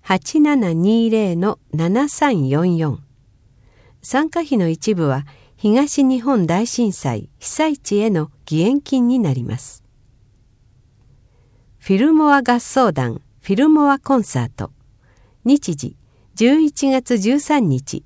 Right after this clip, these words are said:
日曜、午後二時。場所、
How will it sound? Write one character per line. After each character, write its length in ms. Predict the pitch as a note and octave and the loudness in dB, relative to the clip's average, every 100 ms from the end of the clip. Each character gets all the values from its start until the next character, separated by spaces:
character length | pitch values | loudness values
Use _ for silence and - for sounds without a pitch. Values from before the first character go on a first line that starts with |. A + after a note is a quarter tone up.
| - | -4
日 440 | D#3+ D3 - B3+ | -2 -2 -2 0
曜、 300 | A3+ E3 - - _ - | 2 0 -4 -10 _ -4
午 160 | B3 | 0
後 160 | D#4+ F3 | 2 2
二 180 | C#3 E3+ | 2 0
時。 200 | - - _ _ _ _ _ - | -4 -14 _ _ _ _ _ -6
場 160 | F3 | -4
所、 280 | F3 - G#3 | -2 -2 -2